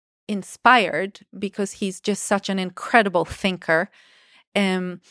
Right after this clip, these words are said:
and I can agree or disagree with what he says, but I just found his way of thinking about A G I,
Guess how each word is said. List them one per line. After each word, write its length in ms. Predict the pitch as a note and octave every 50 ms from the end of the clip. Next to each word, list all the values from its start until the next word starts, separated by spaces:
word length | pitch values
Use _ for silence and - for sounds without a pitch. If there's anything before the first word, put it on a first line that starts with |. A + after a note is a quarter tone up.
| - - -
and 140 | - A#3 A3+
I 140 | F#3 - B3+
can 180 | - - C4+ A3+
agree 300 | A3 G#3+ - G#3+ C4 C#4
or 80 | C4+
disagree 600 | A#3 G3+ G#3+ - - F#3+ F#3+ - G#3 A3 B3 A#3
with 200 | A3+ G#3+ F#3+ -
what 200 | F#3 G3+ G#3 -
he 100 | - G3+ -
says, 420 | - - A#3 G#3+ G3+ F3 E3 -
but 220 | - F#3+ F#3+ F3 -
I 140 | - G3+ G3
just 320 | F#3+ - - A3 - -
found 380 | - - - F#3+ F#3+ F#3+ F#3+ -
his 420 | - - F#3 F#3 F#3 F#3 - -
way 280 | - G3 F#3+ G3+ G#3 G#3
of 100 | G3+ G3
thinking 420 | - - - G3 F#3+ - - G3
about 300 | F#3 F3 F3 F3 E3+ -
A 100 | - F3
G 160 | E3+ - F3 F3
I, 240 | F3 F3 F#3 G3